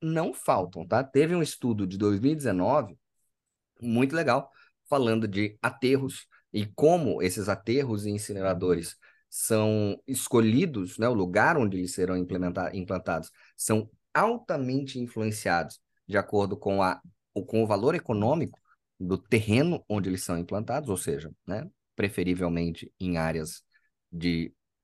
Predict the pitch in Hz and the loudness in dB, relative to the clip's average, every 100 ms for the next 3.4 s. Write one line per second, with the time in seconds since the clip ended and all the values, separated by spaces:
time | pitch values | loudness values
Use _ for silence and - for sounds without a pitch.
0 | _ _ _ - 69 85 85 78 80 76 | _ _ _ -14 -8 -6 -2 -2 -2 -4
1 | 85 82 78 82 76 87 131 85 76 78 | -4 -4 -4 -4 -4 -2 -2 -4 -6 -4
2 | 80 78 80 80 80 - 87 87 82 82 | -4 -4 -4 -6 -6 -4 -2 0 0 -2
3 | - 107 113 | 2 2 2